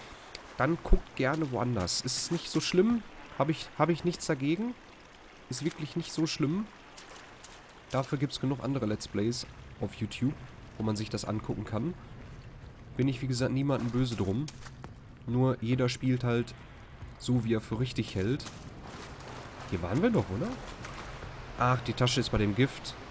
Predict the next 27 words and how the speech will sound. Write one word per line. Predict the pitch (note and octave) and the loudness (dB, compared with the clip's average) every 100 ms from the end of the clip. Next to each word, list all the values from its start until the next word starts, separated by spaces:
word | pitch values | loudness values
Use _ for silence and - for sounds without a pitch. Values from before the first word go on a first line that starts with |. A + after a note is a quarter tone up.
| F#2 | 0
Mist, | G2+ - - - - | 0 0 -2 -4 -8
da | - | -2
kommen | B2 A#2 | 2 4
wir | |
gar | G#2+ | 4
nicht | G2+ - | 2 4
hin. | A#2 G2 - - - - - - - | 2 2 -4 -14 -10 -8 -8 -2 4
Okay, | D#3+ - A#2+ F2+ - - - - | 4 4 4 4 0 -10 -8 -4
pass | G#2+ | 0
auf, | F#2 D#2+ | 0 -2
dann | - A2+ | -4 -2
machen | A2 G#2+ | -2 -2
wir | |
das | G2+ | -2
anders. | A#2+ C#3+ C3+ | -2 -2 -2
Dann | A#2 | -2
gehen | A#2 | -2
wir | A2 | -2
direkt | G#2 A2+ - | -4 -6 -4
erstmal | G2+ F#2+ F#2 | -4 -4 -2
hier | D3 | 0
hin. | G3 A3+ G3 - - - - - - - - - - - - - - - - - - - - F2+ | 0 0 -4 -14 -20 -20 -18 -18 -20 -20 -20 -20 -20 -20 -20 -20 -20 -20 -20 -20 -14 -8 -4 -2
Nein, | F2 A2 | 2 4
aber | F#2+ C3 | 4 4
ich | A2+ | 6
will | D3+ | 6
auch, | C#3+ | 8